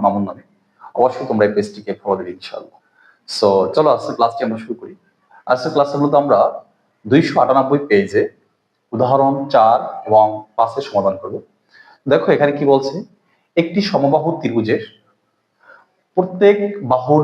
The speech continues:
দৈর্ঘ্য এক মিটার বাড়ালে এর ক্ষেত্রফল থ্রি রুট থ্রি বর্গমিটার বেড়ে যায়। বলছে ত্রিভুজটির বাহুর দৈর্ঘ্য নির্ণয় করো। তো আমাদেরকে এই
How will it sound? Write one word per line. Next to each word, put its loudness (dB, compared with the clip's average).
দৈর্ঘ্য 2
এক 2
মিটার 6
বাড়ালে 2
এর 4
ক্ষেত্রফল 0
থ্রি 2
রুট 6
থ্রি 0
বর্গমিটার 4
বেড়ে 2
যায়। -2
বলছে 0
ত্রিভুজটির 2
বাহুর 2
দৈর্ঘ্য 2
নির্ণয় 2
করো। -2
তো 0
আমাদেরকে 2
এই 8